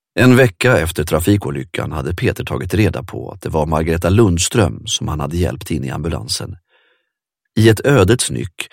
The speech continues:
hade Margareta varit samma person som Peter skulle ha intervju med. Peter sökte på nätet och hittade en bild av Margareta.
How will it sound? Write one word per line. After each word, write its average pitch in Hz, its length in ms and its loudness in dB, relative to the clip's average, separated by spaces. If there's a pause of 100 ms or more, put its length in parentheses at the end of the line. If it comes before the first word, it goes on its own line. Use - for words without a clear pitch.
(240)
hade 73 200 0
Margareta 80 580 2
varit 58 240 -6
samma 117 280 2
person 64 480 -4
som 120 180 -4
Peter - 380 -4
skulle - 280 -4
ha 76 60 -2
intervju 92 380 0
med. - 300 -10 (840)
Peter 69 400 -4
sökte 78 400 0
på 95 100 0
nätet 80 500 -2
och 76 80 -4
hittade 90 340 0
en 87 100 0
bild 85 280 -2
av 85 140 -6
Margareta. 78 680 -6